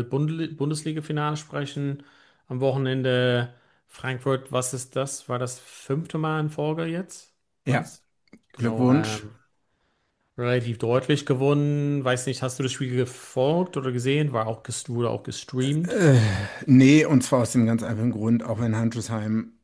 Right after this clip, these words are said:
Speaker 2: gesagt hat, „Naja, wir sind ein ebenbürtiger Giga-, Gegner“, das würde ich natürlich auch sagen.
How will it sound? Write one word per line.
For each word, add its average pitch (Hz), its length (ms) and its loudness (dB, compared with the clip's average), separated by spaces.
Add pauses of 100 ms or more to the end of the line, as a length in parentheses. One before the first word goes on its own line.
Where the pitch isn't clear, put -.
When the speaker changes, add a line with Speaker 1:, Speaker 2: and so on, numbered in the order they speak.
(140)
Speaker 2:
gesagt 104 480 -8
hat, 117 220 -4
„Naja, 107 300 0
wir 104 80 0
sind 104 140 0
ein 110 120 -2
ebenbürtiger 107 720 -2
Giga-, 123 540 0
Gegner“, 123 380 0
das 101 200 -6
würde 107 100 -2
ich - 80 -8
natürlich 104 300 -4
auch 120 140 2
sagen. 120 440 2